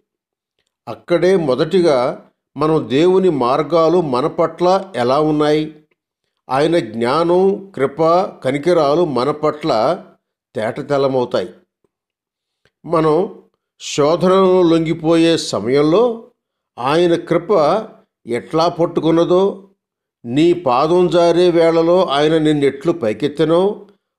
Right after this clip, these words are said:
ప్రమాదం, అవమానం అంచున నీ ఉండగా, ఆయన ఎట్లా నిన్ను కాపాడుకున్నాడో నీకు క్రీస్తు న్యాయపీఠం వద్దే తెలుస్తుంది.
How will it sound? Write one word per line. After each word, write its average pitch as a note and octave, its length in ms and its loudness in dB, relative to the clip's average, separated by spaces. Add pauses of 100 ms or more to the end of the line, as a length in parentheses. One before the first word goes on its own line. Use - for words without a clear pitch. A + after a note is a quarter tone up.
(160)
ప్రమాదం, E3+ 840 0
అవమానం E3+ 640 2
అంచున E3 440 2
నీ D3 260 0
ఉండగా, C#3 800 0 (520)
ఆయన C#3 300 0
ఎట్లా D3+ 480 -2
నిన్ను D3+ 260 -2
కాపాడుకున్నాడో C3 1300 -2 (400)
నీకు A2 580 -4 (280)
క్రీస్తు D#3+ 440 -4
న్యాయపీఠం C3+ 840 0
వద్దే A2+ 380 -4
తెలుస్తుంది. G2 720 -12